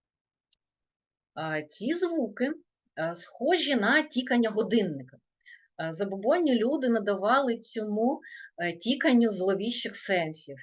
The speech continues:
Е, нібито, якщо в домі чутно такі звуки,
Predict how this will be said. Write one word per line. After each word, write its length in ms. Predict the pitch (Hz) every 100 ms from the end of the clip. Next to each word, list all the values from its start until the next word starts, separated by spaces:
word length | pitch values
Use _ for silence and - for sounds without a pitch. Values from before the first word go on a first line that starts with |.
| -
Е, 140 | 165 165
нібито, 500 | 160 254 320 320 233
якщо 380 | 196 196 254
в 100 | 247
домі 320 | 196 240 277 214
чутно 340 | 220 226 214
такі 320 | 196 180 185
звуки, 600 | 160 135 175 240 262 262